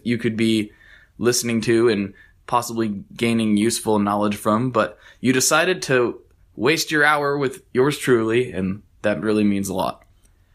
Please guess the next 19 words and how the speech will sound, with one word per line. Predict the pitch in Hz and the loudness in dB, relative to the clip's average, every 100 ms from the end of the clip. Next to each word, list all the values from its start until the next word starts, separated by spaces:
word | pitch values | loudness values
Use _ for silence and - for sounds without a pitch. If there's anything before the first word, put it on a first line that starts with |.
| _ _ _ _ - | _ _ _ _ -4
Um, | 113 107 98 - | 0 0 -2 -4
so | 127 117 92 _ _ _ _ _ | -2 -2 -4 _ _ _ _ _
thank-, | - 156 156 - | -2 -2 -4 -8
th-, | - 120 | -4 -2
just | 160 175 | -2 -2
thanks | 135 - | -2 -2
again. | 92 82 73 _ | -6 -6 -8 _
It | 104 | -4
really | 110 110 101 | 0 2 2
is | 95 | 0
awesome. | 85 80 90 69 - _ _ _ _ _ _ _ | -2 -4 -6 -10 -16 _ _ _ _ _ _ _
Don't | 160 156 | -4 -4
forget | 160 156 165 | -2 -2 0
that | 139 | -2
we | 135 | -2
have | 135 135 135 120 | 0 2 0 0
the | 127 120 120 120 - _ | -2 0 0 -2 -4 _
Facebook | 151 147 147 147 | -2 -2 -2 0
group, | 180 185 | 0 0